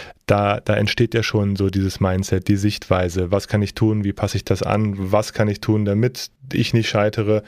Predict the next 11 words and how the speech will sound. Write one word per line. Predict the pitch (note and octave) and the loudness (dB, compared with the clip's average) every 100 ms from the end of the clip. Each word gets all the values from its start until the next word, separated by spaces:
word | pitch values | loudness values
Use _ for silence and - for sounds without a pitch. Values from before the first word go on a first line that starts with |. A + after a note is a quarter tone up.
| - | -10
Und | _ | _
dann | - | -2
ist | C#3 - | 0 2
man | C3+ | 2
ja | B2 | 2
schon | C3 A#2+ | 0 0
im, | A#2 A#2+ B2 | 0 -2 0
im | A2+ | 0
Prinzip | - A2+ A#2+ A#2 | 0 0 0 0
an | G#2+ G#2+ | 0 2
diesen | G#2+ G#2+ G#2 | 2 0 -2